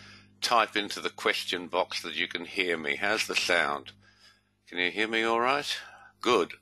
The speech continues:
good. Oh, Janet, up in Canada. Great to <laughs> hear from you. All right, well, if we can get our signal all the way across to Canada, I guess we're, we're doing okay. That's terrific. Lovely to have you with us, uh, folks, uh,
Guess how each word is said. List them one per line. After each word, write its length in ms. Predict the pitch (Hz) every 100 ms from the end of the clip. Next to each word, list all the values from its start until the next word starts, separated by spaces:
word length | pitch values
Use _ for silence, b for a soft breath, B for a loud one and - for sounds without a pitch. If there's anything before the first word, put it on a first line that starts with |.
| -
good. 240 | 190 143
Oh, 160 | 147 139
Janet, 420 | - 165 131 104
up 140 | 131
in 100 | 123
Canada. 480 | 117 147 151 120 62 B B B B B
Great 260 | - 131 143
to 80 | 143
<laughs> 120 | -
hear 260 | 165 156 202
from 360 | - 131 110 85
you. 200 | 76 87
All 100 | 113
right, 240 | 98 113
well, 220 | - 92 - B B B B B
if 200 | - -
we 120 | 101
can 100 | 98
get 180 | 98 120
our 160 | 117 104
signal 380 | - 110 98 98
all 160 | 98
the 80 | 95
way 200 | 95 98
across 340 | 95 - 92
to 100 | -
Canada, 500 | - 98 104 98 101
I 120 | 82 85
guess 260 | 92 -
we're, 220 | 87 85 -
we're 160 | 87 85
doing 320 | 87 92 82
okay. 480 | 85 82 76 69 71
That's 200 | 82 -
terrific. 420 | - 76 78 - - _ B B B B -
Lovely 340 | 123 156 170
to 100 | 143
have 260 | 120 135 120
you 160 | 123 113
with 200 | 127 107
us, 200 | 104 -
uh, 180 | 104 101
folks, 560 | - 110 123 - - 87
uh, 200 | 92